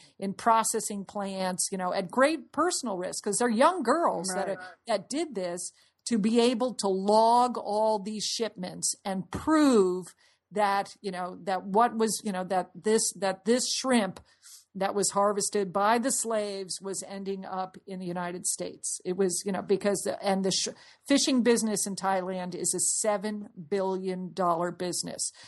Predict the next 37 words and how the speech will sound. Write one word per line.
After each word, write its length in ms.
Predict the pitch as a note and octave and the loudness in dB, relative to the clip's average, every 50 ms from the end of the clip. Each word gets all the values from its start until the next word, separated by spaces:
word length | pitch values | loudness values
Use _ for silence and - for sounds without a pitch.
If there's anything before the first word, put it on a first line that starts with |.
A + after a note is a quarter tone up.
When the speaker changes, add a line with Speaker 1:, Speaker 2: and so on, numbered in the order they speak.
| - - | -12 -4
Speaker 1:
So 200 | - - G#3 F#3 | -2 0 0 2
the 120 | F3+ G3 | 2 2
stakes 480 | - - - - A#3+ B3+ B3 - - - | 0 0 2 2 2 2 2 0 -4 -2
were 160 | B3 B3 A#3+ | -2 -2 0
very 340 | G3+ A#3+ A#3 A3+ A#3 A#3+ A3+ | 0 0 0 0 0 -2 -2
high. 600 | F#3+ A3+ A3 G#3+ G#3+ G#3 G#3 G3+ G3+ G#3 G3+ G3+ _ - - _ _ - | -4 -2 -2 -2 -2 -2 -2 -2 -2 -4 -6 -8 _ -20 -20 _ _ -8
There 120 | G3 F#3+ | -6 -4
were 160 | F3+ F#3+ F#3+ | -4 -2 -2
a 120 | F3+ E3+ F3 | -2 -2 0
lot 320 | F3+ F#3+ G#3 A3 A3+ A#3+ | 2 4 6 6 6 4
of 120 | B3+ A#3 - | 0 -4 -6
people 460 | - C4 B3 B3 B3+ A#3+ A3+ G#3+ G3 | -8 -8 -6 -2 -2 -2 0 -2 -2
that 260 | F3+ G3+ F#3 F3 E3+ | -2 -4 -4 -4 -4
were, 220 | F#3 F#3 F#3 F#3 F#3+ | -6 -6 -6 -8 -6
you 100 | G3+ G3 | -4 -2
know, 280 | F#3 F3 E3+ E3+ D#3+ - | 0 0 0 0 -2 -2
that 160 | F#3+ F#3 E3+ | -2 -2 0
were 120 | E3 F#3 F3 | 0 -2 -2
trying 440 | - - G#3 G3+ G3+ G3 G#3 G3+ F#3+ - | -2 0 0 2 2 2 2 0 0 0
to 100 | G3+ F#3+ | -2 -2
discourage 880 | F3+ D3+ F#3+ F#3+ - - - - - A3+ A#3+ B3+ C4 C4 A#3 G3+ - | 0 2 2 2 2 2 -2 -2 0 2 2 2 2 -2 -4 -8 -8
them 320 | - A#3 A3 A3 A3 G#3+ - - | -6 -6 -6 -6 -6 -10 -10 -10
f-, 240 | - E3+ D#3+ - - | -12 -12 -12 -12 -6
from 240 | - F3+ F3 F3 - - | -4 -4 -4 -4 -2 -2
uncovering 720 | G3 F#3+ F#3+ F#3 - - A#3 A#3+ A#3 B3 A#3+ B3 A#3+ A#3 | 0 0 0 -2 4 6 6 6 6 6 4 4 4 4
this. 400 | A#3 A#3+ A#3+ A#3+ A#3+ A#3 - - _ - - - - _ - | 4 4 2 2 0 -2 -4 -4 _ -14 -20 -20 -20 _ -6
And 140 | - F#3 F#3+ | -4 -2 2
once 300 | G#3 A#3 C4 C#4 C4 - - | 4 4 4 4 2 0 0
they 180 | B3 A3+ G#3+ | -2 -2 -2
uncovered 680 | - - F3+ F#3 F3+ - - B3 B3+ A3 C#4 C#4 A3+ G3+ | -4 -6 -8 -10 -8 -4 0 0 2 2 2 0 0 0
the 60 | G#3 | -2
men 480 | G3 G3+ G#3+ G#3+ A3 A3 A3 A3 - - - | 0 0 0 0 0 0 -2 -2 -4 -6 -2
on 300 | - G3+ G#3+ A3 A#3+ A#3+ | 0 2 4 4 4 4
the 140 | A#3+ A#3+ A#3 | 4 6 6
island, 600 | A3 G#3 A3 A3 A3+ A3 A#3 A#3 A#3 A#3 A#3+ A#3+ A#3+ - _ _ _ _ _ _ _ - | 6 6 6 4 4 4 2 2 2 2 2 0 -2 -8 _ _ _ _ _ _ _ -2
they 140 | G#3 G3+ G3 | 0 2 2
were, 320 | G3 G3+ G#3 G3 G3 F#3+ | 4 4 4 4 2 0